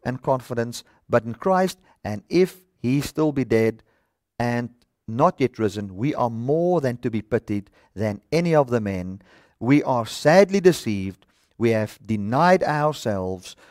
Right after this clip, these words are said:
We have been denied by others. We have mortified ourselves, and we've been persecuted by our fellow creatures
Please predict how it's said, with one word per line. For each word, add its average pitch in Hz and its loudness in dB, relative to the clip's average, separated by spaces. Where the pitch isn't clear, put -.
We 113 2
have 110 0
been 110 -6
denied 143 2
by 151 4
others. 92 -4
We 117 2
have 110 2
mortified 127 0
ourselves, 92 -6
and 107 -6
we've 101 -6
been 107 -6
persecuted 120 -4
by 117 0
our 110 -6
fellow 156 4
creatures 113 -6